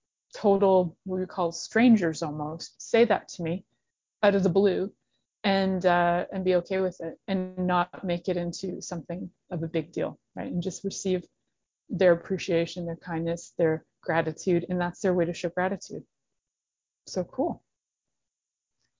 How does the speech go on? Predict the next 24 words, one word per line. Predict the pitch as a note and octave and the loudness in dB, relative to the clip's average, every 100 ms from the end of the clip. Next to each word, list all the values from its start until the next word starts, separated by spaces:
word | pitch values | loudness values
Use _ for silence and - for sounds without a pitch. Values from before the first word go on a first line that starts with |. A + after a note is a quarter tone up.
| _ _ _ _ _ _ _ _ _ | _ _ _ _ _ _ _ _ _
So | - C4+ A#3+ A#3+ A3+ - - _ _ _ | 2 6 10 10 6 -2 -14 _ _ _
there | B3 A#3+ A3+ | 4 8 8
is, | A3+ B3 A#3 - | 8 4 4 -2
there | G3 A3 A#3 | 4 6 8
is | C4+ C4 | 4 2
a | |
lot | A3+ G3 G3+ F#3+ - _ _ | 2 2 2 2 -2 _ _
to | - G3+ F#3+ | -8 -4 -4
what | F#3 E3+ F#3+ F#3+ | -4 0 0 2
is | F#3+ F3+ - | 0 0 0
sexy. | F3+ F#3+ - - D3+ - - - _ _ F3+ | 0 0 -4 -10 -8 -10 -14 -16 _ _ -10
Do | G3 | -2
you | |
get | G#3+ B3 | -2 -2
how | C4 A#3+ | 0 0
it's | G#3+ F3+ | 0 -2
very | G3+ F#3 F3+ | 2 4 4
different | F#3+ - A3+ - _ - | 0 -4 -10 -10 _ -10
for | E3+ | -4
everybody? | E3+ E3+ E3 D#3 F3 | -2 -2 -2 -4 -4
Do | F#3 | -2
you | |
get | F#3+ F#3+ | 0 0
how, | F#3+ F#3+ F3+ F3+ F#3 | 0 2 2 2 -2